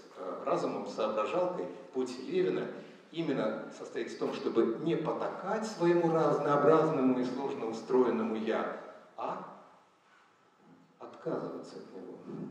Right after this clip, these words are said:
А как можно глубже и теснее проникать к простому и очевидному народному, роевому, а, а, целому, а, бытия.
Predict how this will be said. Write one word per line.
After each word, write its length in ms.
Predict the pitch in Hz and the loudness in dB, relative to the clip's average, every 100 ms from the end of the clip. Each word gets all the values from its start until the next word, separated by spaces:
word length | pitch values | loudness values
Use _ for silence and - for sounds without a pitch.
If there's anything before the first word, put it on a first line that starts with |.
| - - - - _ - | -12 -16 -20 -20 _ -4
А 520 | 113 113 113 - - | 0 0 0 -6 -10
как 180 | 127 - | -10 -6
можно 380 | 139 131 123 - - - | -2 -2 -2 -4 -8 -2
глубже 440 | 135 185 - 117 | 6 6 6 0
и 100 | 110 | -2
теснее 460 | 101 - 127 - - | -6 -8 -6 -6 -6
проникать 560 | - - - 143 143 | -6 -10 -8 -6 -6
к 540 | 143 - - - - - | -8 -14 -20 -20 -18 -4
простому 640 | - 110 151 151 - - | -4 -2 -4 -4 -4 -6
и 80 | 110 | -6
очевидному 680 | 113 - - - 127 107 | -6 -8 -8 -6 -4 -4
народному, 640 | 107 110 - - 131 - 98 | -2 0 0 -2 -4 -2 0
роевому, 960 | 120 113 113 107 104 131 - - - - - - - - | 4 4 4 2 2 2 2 -2 -6 -12 -16 -20 -20 -12
а, 360 | 117 104 101 85 92 104 107 | -6 -4 -2 -4 -6 -8 -8
а, 300 | 98 95 95 | -6 -6 -6
целому, 560 | - 123 110 98 95 95 - - | -2 0 2 0 -2 -4 -8 -10
а, 240 | - 98 | -6 -6
бытия. 480 | 98 113 107 92 - | -4 -6 -6 -6 -6